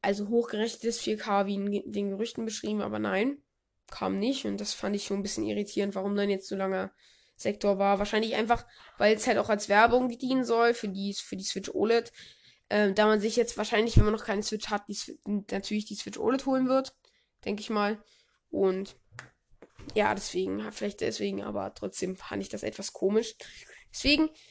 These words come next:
es könnte doch vielleicht auch sein, dass es eigentlich die Switch Pro hätte sein sollen, weil oled Modell hört sich jetzt auch komisch an, finde ich. Vielleicht soll es wirklich die Switch Pro oder Super Switch, äh, sein sollen. Ähm,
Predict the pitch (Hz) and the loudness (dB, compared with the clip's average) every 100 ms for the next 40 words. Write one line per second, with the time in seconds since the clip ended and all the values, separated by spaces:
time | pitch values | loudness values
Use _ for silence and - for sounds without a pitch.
0 | _ _ - 240 - 349 415 427 320 320 | _ _ -4 -4 4 4 6 4 4 2
1 | 311 330 - 240 269 302 254 233 - 277 | 2 2 0 4 4 4 0 -2 0 0
2 | 269 269 269 - - 247 269 269 208 220 | 0 -4 -4 -8 2 4 4 0 0 4
3 | 294 254 190 190 214 254 220 - 220 262 | 4 2 2 2 2 0 -2 -2 2 4
4 | 262 - _ - 208 214 214 220 196 196 | 4 2 _ -4 -2 2 2 4 0 2
5 | 226 202 - - - - 233 254 262 - | 0 0 -4 -6 -8 -4 0 0 0 0
6 | 226 262 277 - - _ - 226 233 233 | 2 0 -2 -14 -20 _ -6 -2 0 0
7 | - 220 240 226 - 285 - 220 - 208 | 0 2 2 2 0 -2 -2 -8 -8 -8
8 | - - 240 277 247 208 208 - - - | -10 0 2 2 2 2 0 -6 -20 -16
9 | - 262 277 269 254 247 - - - 254 | -8 2 2 2 -4 -6 -8 -12 -12 -12
10 | - - 226 226 233 220 220 233 247 262 | -12 0 4 6 4 4 4 4 2 -4
11 | _ _ _ _ _ - 208 208 214 214 | _ _ _ _ _ -4 4 4 4 2
12 | 214 | 0